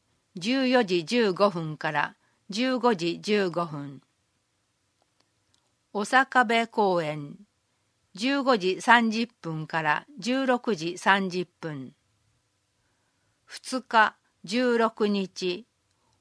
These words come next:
大竹会館、十四時十分から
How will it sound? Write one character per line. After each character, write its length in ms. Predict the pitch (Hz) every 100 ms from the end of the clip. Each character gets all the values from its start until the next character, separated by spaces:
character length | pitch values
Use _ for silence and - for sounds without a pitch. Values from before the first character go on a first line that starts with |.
| _ _
大 220 | - 247 262
竹 380 | 247 240 233
会 300 | 220 214 175
館、 420 | 156 156 151 139 165 _ _ _ _ _ _ _ _ _ _ _ 185
十 260 | 247 285
四 180 | 277 247
時 240 | 190 180
十 200 | 175 226 226 -
分 240 | 175 165
か 160 | 160 156
ら 240 | 151 -